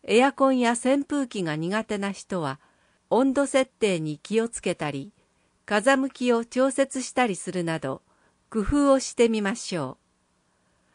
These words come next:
これらが使えない場合は、シャワーや冷たいタオルでも体を冷やす効果があります。問い合わせ、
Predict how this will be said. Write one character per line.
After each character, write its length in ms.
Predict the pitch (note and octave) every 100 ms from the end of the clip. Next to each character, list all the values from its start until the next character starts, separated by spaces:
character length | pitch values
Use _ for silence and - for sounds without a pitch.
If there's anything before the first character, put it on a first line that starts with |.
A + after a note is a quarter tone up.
| _ _ _ _ _ _
こ 160 | - B3
れ 120 | D4+
ら 140 | C#4
が 160 | G#3 D#3+
使 380 | - - A#3+ A#3+
え 60 |
な 180 | A3+ A3
い 80 | G#3
場 200 | G3 G3
合 200 | F#3+ F3+
は、 200 | E3 E3 _ _ _ _ _
シ 200 | - -
ャ 80 | C#4
ワ 220 | C#4 A#3+ F#3+
ー 60 |
や 280 | D#3+ C#3+ - _ - A3
冷 200 | B3 C#4+
た 180 | C4+
い 80 | C4+
タ 220 | C4 C4+
オ 40 | A#3
ル 120 | F3+
で 120 | D#3
も 200 | D3+ C#3+ - _ _ _ _
体 420 | A3 B3 C4 B3+
を 60 | B3
冷 160 | -
や 120 | B3+ C4
す 160 | -
効 220 | - A3
果 160 | F#3+ E3+
が 160 | D3 D3
あ 80 |
り 140 | D3 C#3
ま 160 | C3+
す。 320 | C#3+ - - _ _ _ _ _ _ _ _ _ _ _ _ _ _ _ _
問 220 | A3 A#3+
い 40 | A#3
合 80 |
わ 160 | G#3 G3+
せ、 320 | - F3+ E3+